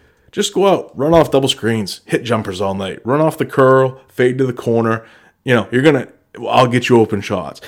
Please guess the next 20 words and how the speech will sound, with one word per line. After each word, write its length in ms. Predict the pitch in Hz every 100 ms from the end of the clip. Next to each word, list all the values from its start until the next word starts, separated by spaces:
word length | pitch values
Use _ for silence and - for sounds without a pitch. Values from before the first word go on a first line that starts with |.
| -
And 160 | - 117
now 80 | 127
you 100 | 135
got 180 | 135 117
Braxton 440 | 120 123 - 123
Key, 260 | - 147 151
who 160 | 117
came 320 | - 135 139
right 100 | 135
in, 200 | 135 139
played 200 | 131 120
twenty-nine 460 | 117 123 131 131 127
minutes 240 | 123 120
last 300 | 117 110 104
night. 280 | 104 107 101 - - - _
Um, 520 | - 107 107 104 90 _ _ _ _ _ _ _ _ _ _ _ _ _ _
seven 300 | - 143 143
points, 480 | 131 127 120 101 - _
nine 220 | 113 123
rebounds. 540 | 120 117 110 107 107